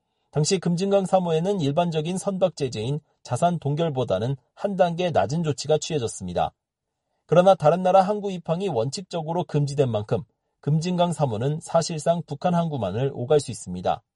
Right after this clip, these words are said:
그런데도 금진강 삼 호가 발견된 지점은 북한 남포에서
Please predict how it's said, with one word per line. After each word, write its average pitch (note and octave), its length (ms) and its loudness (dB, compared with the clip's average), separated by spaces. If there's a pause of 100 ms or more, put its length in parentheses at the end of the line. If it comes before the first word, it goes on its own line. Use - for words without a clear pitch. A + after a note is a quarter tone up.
(680)
그런데도 F3+ 480 4
금진강 F3+ 460 0
삼 F#3 160 0
호가 F3+ 220 4
발견된 E3 480 -2
지점은 D3 420 -2
북한 D#3+ 320 -4
남포에서 A2+ 600 0